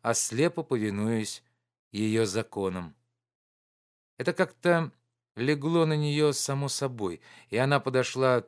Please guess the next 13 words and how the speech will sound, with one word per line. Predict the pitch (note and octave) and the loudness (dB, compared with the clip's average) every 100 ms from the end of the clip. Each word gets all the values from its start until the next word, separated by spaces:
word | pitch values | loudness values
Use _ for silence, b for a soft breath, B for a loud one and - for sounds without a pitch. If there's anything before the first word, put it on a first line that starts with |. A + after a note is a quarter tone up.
| _ | _
точно | - C3 - C3 B2+ A#2+ - | -4 -4 -4 -4 -4 -4 -6
под | - B2 _ _ | -6 -6 _ _
тучу, | C3 G2+ - - - _ _ _ _ _ _ - | -12 -10 -10 -12 -18 _ _ _ _ _ _ -10
не | G2+ B2 - _ - | -4 -4 -4 _ -4
пятясь | D3 C#3 - A2+ - | -2 -2 -8 -8 -6
назад | A2 G#2 G2 D#3 D#3 | -4 -4 0 -2 -2
и | |
не | G#2 | -6
забегая | F#2+ F#2 F#2+ D#2+ F#2+ F2 | -6 -6 -8 -2 -2 -2
вперед, | - F2+ F2 A#2 - - _ _ _ _ _ | -8 -12 -8 -8 -10 -20 _ _ _ _ _
а | G2+ | -6
полюбила | G2+ _ G#2+ G#2+ G2 D#3+ E3+ E3 | -6 _ -6 -4 -4 -2 0 0
Обломова | C#3 D3 D3 C#3+ C3 | -2 -2 0 -2 -4